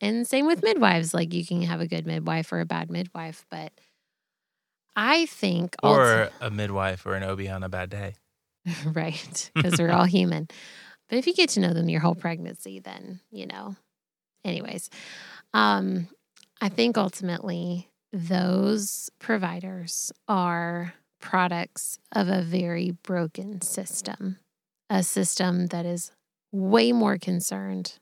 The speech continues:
Speaker 1: with money than anything else, or way more concerned with getting sued than anything else.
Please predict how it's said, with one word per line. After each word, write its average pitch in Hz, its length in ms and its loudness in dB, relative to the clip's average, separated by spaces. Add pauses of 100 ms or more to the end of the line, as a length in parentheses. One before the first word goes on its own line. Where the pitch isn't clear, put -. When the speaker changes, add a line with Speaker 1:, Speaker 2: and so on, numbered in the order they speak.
(200)
Speaker 1:
with 180 320 -2
money 165 500 -2 (320)
than 175 800 0 (300)
anything 175 440 -2
else, - 440 -10 (480)
or 196 160 8
way 196 240 6
more 185 260 4
concerned 175 560 0
with 170 200 -4 (120)
getting 175 320 0
sued 170 500 -6 (640)
than 170 460 -2
anything 175 480 -6
else. - 420 -6